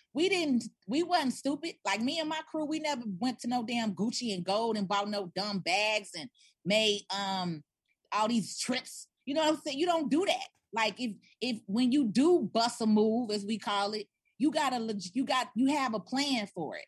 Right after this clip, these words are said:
You have a real solid plan for it. And that's the only thing that I would say will save some people is, like, if you was a hairstylist and you got proof you've been doing hair for ten years,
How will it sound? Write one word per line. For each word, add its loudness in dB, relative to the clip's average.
You 0
have 2
a 0
real -2
solid -4
plan -2
for -10
it. -12
And 0
that's 0
the -4
only 4
thing -2
that -4
I -2
would -4
say -4
will -6
save -2
some -6
people -6
is, -2
like, -4
if -6
you -4
was -6
a -2
hairstylist -2
and -2
you 0
got -2
proof -2
you've 2
been 4
doing 0
hair 2
for -10
ten -4
years, -2